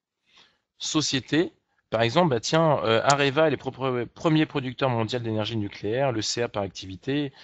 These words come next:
et là on a tout un tas de chiffres, et cetera, qui peut être très intéressant. Voilà. Et donc en prenant, je peux me dire, bah, ce qui se passe, c'est que si l'activité de la société, eh ben, diffère,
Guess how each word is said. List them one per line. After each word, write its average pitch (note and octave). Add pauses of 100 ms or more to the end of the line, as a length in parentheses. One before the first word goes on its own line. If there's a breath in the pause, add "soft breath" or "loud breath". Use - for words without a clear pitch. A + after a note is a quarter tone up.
(180 loud breath)
et A2
là C#3+
on B2
a G#2+
tout -
un B2+
tas C#3
de G#2
chiffres, D#3
et G#2
cetera, C#3+
qui -
peut B2+
être D3
très B2
intéressant. G#2+ (1500)
Voilà. A2 (300)
Et A#2+
donc C3
en D3+
prenant, C#3+
je A2
peux B2
me B2
dire, D#3
bah, A2+ (440 soft breath)
ce -
qui C3+
se -
passe, G3+
c'est C3
que D3+
si -
l'activité D#3
de C3+
la A#2
société, C#3
eh A#2+
ben, G2
diffère, B2+